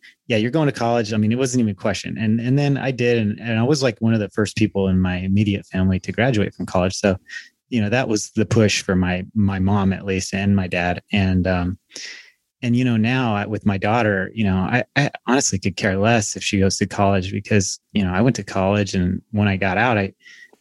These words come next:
I thought it was gonna be, like, the key to success, you know? And, and now that I'm, you know, older and I, <laughs> and, and I, uh, and I know what the real world is like,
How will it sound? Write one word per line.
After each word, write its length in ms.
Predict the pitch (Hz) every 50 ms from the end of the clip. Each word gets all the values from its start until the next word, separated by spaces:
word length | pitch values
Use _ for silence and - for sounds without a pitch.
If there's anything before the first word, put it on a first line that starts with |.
| _ -
I 100 | 104 113
thought 160 | - 151 117
it 40 | 104
was 120 | 98 95
gonna 160 | - 110 101
be, 140 | 98 95 101
like, 160 | 98 92 87
the 80 | - -
key 440 | - - - - 117 131 135 107 92
to 120 | - - 92
success, 720 | - - - - - - - 135 160 147 - - - -
you 60 | 95 92
know? 180 | 101 104 110 110
And, 200 | 98 95 - 113
and 120 | 104 101
now 160 | 110 127 131 123
that 100 | 113 101
I'm, 280 | 95 92 92 95 - - _
you 140 | - 120 107
know, 120 | 92 90 92
older 340 | 104 104 107 107 107 104 101
and 100 | 95 90
I, 240 | 90 92 95 95 - _ -
<laughs> 120 | - -
and, 280 | 101 98 - - - 139
and 140 | 131 110 98
I, 220 | 95 92 92 92
uh, 240 | 92 90 87 90 95 - _ - - - - - - _ _ _ -
and 100 | 107 110
I 60 | 120
know 220 | 127 147 165 165
what 280 | 139 117 110 113 - -
the 100 | 117 110
real 200 | 104 117 110 104
world 260 | 104 131 170 180 123
is 160 | 107 92 92
like, 280 | 101 101 104 101 - -